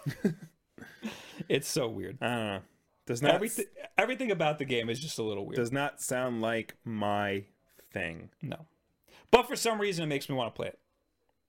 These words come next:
Speaker 1: And I
Speaker 2: Okay.
Speaker 1: don't know why. All right, that's my Monster Hunter rant. Let's move on to something else.
Speaker 2: All right.
Speaker 1: Oh, we still got two more video game things to do. Uh, this is from Go Nintendo. Toy Maker says,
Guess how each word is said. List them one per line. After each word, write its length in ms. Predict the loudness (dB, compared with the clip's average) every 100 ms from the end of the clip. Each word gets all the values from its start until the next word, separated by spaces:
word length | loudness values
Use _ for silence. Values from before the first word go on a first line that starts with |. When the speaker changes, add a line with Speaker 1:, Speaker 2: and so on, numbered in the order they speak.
| -2
Speaker 1:
And 100 | 0
I 60 |
Speaker 2:
Okay. 80 | 2
Speaker 1:
don't 120 | 2
know 80 | 0
why. 180 | -4 -6 -10 _ _ _ _ _ _ _ _ _ _ _ _ _ _ _ _ _ _ _ _
All 80 | -2
right, 60 | -2
that's 160 | 0
my 140 | -2 -4
Monster 340 | -4 -4 -6
Hunter 180 | -8 -6
rant. 200 | -6 -6
Let's 160 | -8
move 100 | -8 -8
on 100 | -8
to 40 |
something 280 | -10 -10 -4
else. 60 | 0
Speaker 2:
All 60 | 0
right. 140 | 0 -10 _ _ _ _ _ _ _ _ _ _ _ _ _ _ _ _ _ _ _ _ _ _ _ _ _ _ _
Speaker 1:
Oh, 100 | -2
we 60 | -2
still 180 | -2
got 160 | -2 -4
two 100 | -2
more 120 | -2
video 220 | -2 -2
game 140 | -2 -6
things 220 | -12 -12
to 40 | -12
do. 640 | -12 -16 -20 -20 -20 _ 4
Uh, 540 | 4 6 6 6 6 4 -6 -20 _ _ _ _ _ _ _ _ _ _
this 100 | -2
is 60 | 2
from 180 | 0
Go 100 | 2 2
Nintendo. 440 | 2 0 0 0
Toy 220 | 0 0
Maker 260 | 0 0 -2
says, 440 | 0 2 0 -2